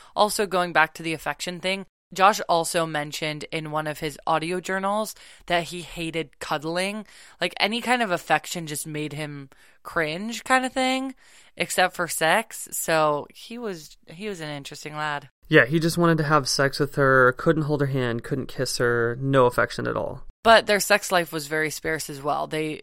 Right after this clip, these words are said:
Speaker 1: I mean, Susan even stated that she knew the dates that her sons were conceived because that's how little sex they had.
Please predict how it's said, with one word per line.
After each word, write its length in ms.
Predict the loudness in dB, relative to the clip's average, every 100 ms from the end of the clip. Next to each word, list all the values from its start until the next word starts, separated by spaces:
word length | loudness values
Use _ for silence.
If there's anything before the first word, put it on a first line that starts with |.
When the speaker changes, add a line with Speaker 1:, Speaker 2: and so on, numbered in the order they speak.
| -8
Speaker 1:
I 60 |
mean, 320 | -6 -6 -8 -12
Susan 380 | -6 -6 -4 -6
even 420 | -4 -6 -6 -12
stated 520 | -10 -6 -2 -2 -2 -4
that 140 | -4
she 240 | -6 -6
knew 400 | -6 -6 -6 -4
the 140 | -4 -6
dates 560 | -6 -6 -6 -8 -12 -6
that 200 | -4 -4
her 160 | -6
sons 420 | -6 -4 -4 -4
were 140 | -6 -6
conceived 720 | -8 -12 -12 -12 -12 -12 -12
because 480 | -12 -10 -4 -4 -4
that's 420 | -2 -2 -2 -12
how 340 | -8 0 0 0
little 600 | -4 -4 -4 -4 -6 -10
sex 380 | -8 -6 -6 -8
they 120 | -10
had. 340 | -10 -10 -10